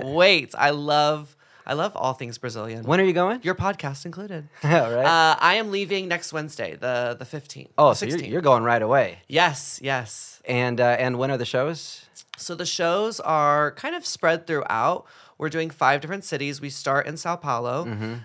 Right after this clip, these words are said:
Speaker 2: then we move to, uh, Buenos Aires, then we do Chile, then we do,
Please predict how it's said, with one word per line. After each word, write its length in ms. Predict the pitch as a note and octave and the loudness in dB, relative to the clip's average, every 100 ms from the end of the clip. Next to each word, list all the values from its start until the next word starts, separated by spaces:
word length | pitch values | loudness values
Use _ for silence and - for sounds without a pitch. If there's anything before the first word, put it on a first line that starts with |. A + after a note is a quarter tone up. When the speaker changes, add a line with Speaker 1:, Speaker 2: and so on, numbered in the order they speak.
| - | -6
Speaker 2:
then 200 | D3 D3 | -6 -4
we 120 | D3 | -6
move 340 | D3 C#3+ D3 C3 | -6 -6 -6 -8
to, 580 | - D3 C3+ C3+ C3 - | -10 -6 -6 -6 -6 -4
uh, 280 | A#2+ A#2 B2 | -4 -2 -4
Buenos 340 | C3 D3 E3 | -6 -8 -6
Aires, 540 | C3+ C#3+ F#3+ - - - | -4 -6 -8 -12 -12 -12
then 200 | C3+ B2 | -12 -10
we 100 | B2+ | -10
do 140 | C3 | -12
Chile, 720 | A#2+ - C#3 C#3 D3+ D#3 D#3+ D#3 _ _ _ | -12 -8 -6 -4 -4 -4 -6 -12 _ _ _
then 200 | C#3 C3+ | -8 -6
we 140 | C3 B2 | -8 -10
do, 640 | - B2+ B2 B2 B2 B2 | -10 -8 -6 -6 -8 -10